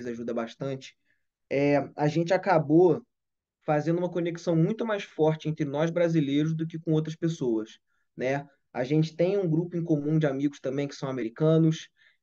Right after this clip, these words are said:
É, a comunidade de alunos internacionais é bastante unida.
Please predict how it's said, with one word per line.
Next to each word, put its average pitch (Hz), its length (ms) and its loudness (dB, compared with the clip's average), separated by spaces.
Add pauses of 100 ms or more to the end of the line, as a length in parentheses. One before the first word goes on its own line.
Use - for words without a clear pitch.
É, 131 460 0 (420)
a 139 200 -4
comunidade 185 800 2
de 196 100 -2
alunos 170 380 0
internacionais 156 880 -2
é 196 120 4
bastante 165 540 -2
unida. 147 420 -2